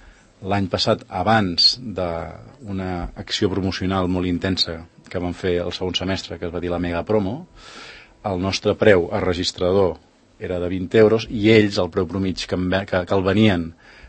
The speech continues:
a usuari final, era de la, un promig, si agafem el promig de tots els registradors, de l'entorn de trenta-un, trenta-dos euros.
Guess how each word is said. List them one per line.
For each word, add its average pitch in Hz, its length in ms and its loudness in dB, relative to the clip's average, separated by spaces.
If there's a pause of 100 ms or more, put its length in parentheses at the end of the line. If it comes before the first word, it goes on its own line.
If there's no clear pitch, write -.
(140)
a 104 100 -4
usuari 98 340 0
final, 107 500 2 (600)
era 98 160 -2
de 101 160 2
la, 85 140 -4 (180)
un 101 160 -8
promig, 95 320 -2
si - 340 -10
agafem 95 300 0
el - 40 -2
promig 95 280 -2
de 87 240 -4
tots 95 160 -4
els 90 80 -2
registradors, 95 580 0
de 107 60 0
l'entorn 90 320 -2
de 98 80 -4
trenta-un, 92 440 -4
trenta-dos 87 440 -4
euros. 82 380 -4